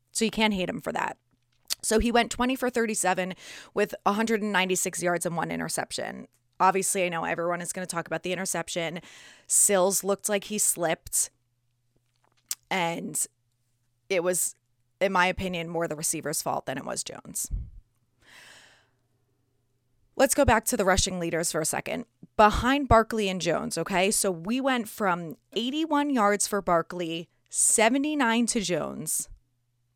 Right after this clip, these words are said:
They were the only two, pretty much, who had some run game.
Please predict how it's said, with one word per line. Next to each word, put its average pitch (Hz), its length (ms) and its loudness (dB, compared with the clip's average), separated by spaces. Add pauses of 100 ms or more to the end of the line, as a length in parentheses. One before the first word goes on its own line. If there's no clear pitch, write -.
(220)
They 196 100 2
were 196 100 2
the 185 100 4
only 214 240 -2
two, 160 460 -4 (260)
pretty 269 180 0
much, 185 360 -2 (680)
who 180 320 2
had 180 240 2
some 160 180 -4
run 151 140 -2
game. 151 420 -8